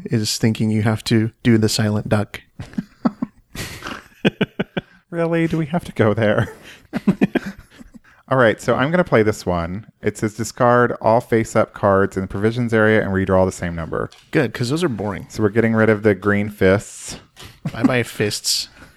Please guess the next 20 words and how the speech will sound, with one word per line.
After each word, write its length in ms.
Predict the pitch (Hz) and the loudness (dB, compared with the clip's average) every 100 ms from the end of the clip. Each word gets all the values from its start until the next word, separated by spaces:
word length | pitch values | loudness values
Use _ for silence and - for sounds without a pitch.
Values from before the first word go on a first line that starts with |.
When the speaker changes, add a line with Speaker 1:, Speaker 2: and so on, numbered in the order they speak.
| _ _ - _ | _ _ -20 _
Speaker 2:
And 140 | - 92 | -6 0
we're 220 | 92 92 | 2 2
drawing 560 | 92 95 92 90 80 85 | 2 2 2 0 -8 -2
brand 320 | 107 90 87 | 0 2 0
new 160 | 80 | 0
ones. 560 | 80 - - - - - _ _ | -2 -2 -4 -8 -10 -16 _ _
Speaker 1:
More 160 | 117 98 | -8 -8
fists. 680 | - 98 101 - - - - _ _ - - - _ - - - _ - | -6 -6 -6 -2 -2 -2 -8 _ _ -16 -16 -16 _ -20 -20 -20 _ -14
Okay, 220 | - 113 | -4 -2
so 160 | 104 104 | 0 -2
the 60 | |
timer's 340 | 101 131 131 131 | 0 2 2 4
down 200 | 135 131 | 2 2
to 60 | |
three. 500 | 127 135 135 110 104 - _ _ _ _ _ _ _ _ | 0 0 0 -2 -6 -12 _ _ _ _ _ _ _ _
Let's 200 | 131 127 | -4 -2
do 140 | - 151 | 2 4
a 40 | |
roll 200 | 135 127 | 4 2
call. 320 | - 98 - | 2 -2 -2